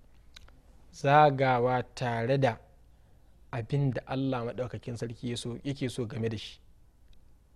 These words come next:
Wato, amma irada ta addini. Irada ta addini.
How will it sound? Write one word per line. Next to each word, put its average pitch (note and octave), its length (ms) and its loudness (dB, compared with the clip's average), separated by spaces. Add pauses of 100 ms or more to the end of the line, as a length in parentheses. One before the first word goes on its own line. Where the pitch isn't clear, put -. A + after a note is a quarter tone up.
(120)
Wato, C3 340 -6 (100)
amma B2+ 360 -2
irada C3 360 0
ta - 140 -8
addini. A2 420 -6 (1300)
Irada C3+ 300 0
ta - 160 -6
addini. A2 460 -4